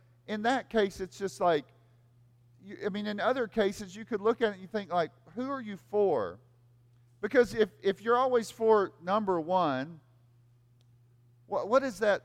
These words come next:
what is that like? I mean, sometimes you'll meet a, a, a, a parent that way, and you think, like, Ann and I were talking about the other night where, uh, there was this,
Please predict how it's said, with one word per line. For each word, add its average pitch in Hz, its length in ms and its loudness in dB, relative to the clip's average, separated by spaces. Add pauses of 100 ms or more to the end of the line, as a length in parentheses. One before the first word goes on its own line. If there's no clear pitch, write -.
(100)
what 220 160 -2
is 240 140 -8
that 185 200 0
like? 196 320 -4
I 190 40 -6
mean, 175 100 -8
sometimes 226 360 -6
you'll 190 100 -2
meet 196 240 -2
a, 147 160 4 (500)
a, 160 80 2
a, 156 300 2
a 143 120 -2
parent 254 600 -2
that 127 220 2
way, 127 180 2
and 135 100 -6
you 165 60 -12
think, 165 280 -6
like, 135 220 0 (600)
Ann 180 180 0
and 190 80 0
I 175 60 2
were 156 60 0
talking 170 240 -2
about 165 220 0
the 165 80 2
other 160 160 2
night 170 280 -2
where, 131 380 2 (240)
uh, 147 160 2
there 170 140 0
was 170 160 -6
this, 160 260 -8